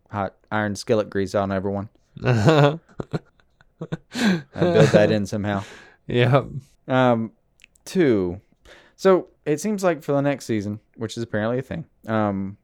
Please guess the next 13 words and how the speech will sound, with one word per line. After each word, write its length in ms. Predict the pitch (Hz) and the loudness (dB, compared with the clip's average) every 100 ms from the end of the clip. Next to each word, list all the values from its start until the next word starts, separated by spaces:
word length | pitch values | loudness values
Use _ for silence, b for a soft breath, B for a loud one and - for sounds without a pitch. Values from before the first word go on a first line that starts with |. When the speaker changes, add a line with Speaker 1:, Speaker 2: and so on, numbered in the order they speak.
| _ | _
Speaker 2:
Mm-hmm. 380 | 123 113 113 107 127 _ _ _ _ | -8 -4 -4 -6 -10 _ _ _ _
Speaker 1:
I 100 | 175 | 0
think 180 | 320 330 | 0 2
they're 120 | 214 | 2
gonna 160 | 175 151 | 2 0
lean 200 | 151 139 | 0 0
into 120 | 127 | 0
the 120 | 113 | 0
uprising 440 | 104 101 92 87 | 2 2 0 -2
of 80 | 90 | -10
some 160 | - 98 | -8 -8
kind. 280 | 87 85 - _ _ _ _ | -10 -14 -16 _ _ _ _
Speaker 2:
Okay. 460 | 135 131 120 113 127 | -4 2 2 2 -2